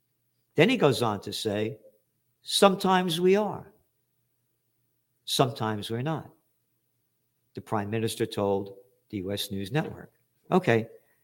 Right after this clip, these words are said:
sometimes we are. So it's okay for Israel to bomb, destroy, and kill anybody they want. Yes, sometimes we are, but sometimes we're not. But those dirty Russians,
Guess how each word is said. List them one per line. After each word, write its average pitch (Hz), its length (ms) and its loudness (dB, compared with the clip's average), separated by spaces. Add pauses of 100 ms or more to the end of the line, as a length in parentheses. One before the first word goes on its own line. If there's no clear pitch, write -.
sometimes 180 760 8
we 185 160 8
are. 151 360 2 (340)
So 160 220 12
it's 147 120 8
okay 185 880 10 (220)
for - 120 4
Israel 131 960 6 (1200)
to 151 100 6
bomb, 196 600 12
destroy, 180 800 4
and 156 160 -2
kill 147 420 6
anybody 180 560 2
they 170 180 2
want. 113 460 -4 (160)
Yes, - 200 6
sometimes 143 580 2
we 143 120 0
are, 233 160 6
but - 160 -2
sometimes 254 540 -2
we're 247 120 -4
not. 240 320 -4 (1400)
But 156 200 6
those 254 420 12
dirty 254 480 10
Russians, 262 1400 6